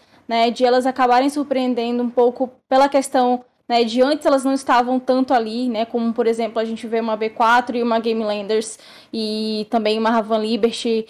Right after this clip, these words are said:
uma Vivo Cage, que tão há um pouquinho mais de tempo, tem bastante material pra estudar, e acaba que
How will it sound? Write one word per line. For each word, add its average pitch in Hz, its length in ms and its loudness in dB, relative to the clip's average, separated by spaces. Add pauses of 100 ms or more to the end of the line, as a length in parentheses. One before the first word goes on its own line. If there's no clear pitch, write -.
(320)
uma 220 160 0
Vivo 220 220 -2
Cage, 220 400 0
que 233 340 -8
tão 285 320 4
há 339 40 8
um 285 240 6
pouquinho 294 440 2
mais 285 220 4
de 247 100 -4
tempo, 277 600 2
tem 269 260 2
bastante 269 400 0
material 254 320 4
pra 240 100 -2
estudar, 233 680 2 (320)
e 247 140 2
acaba 254 400 4
que 254 380 -2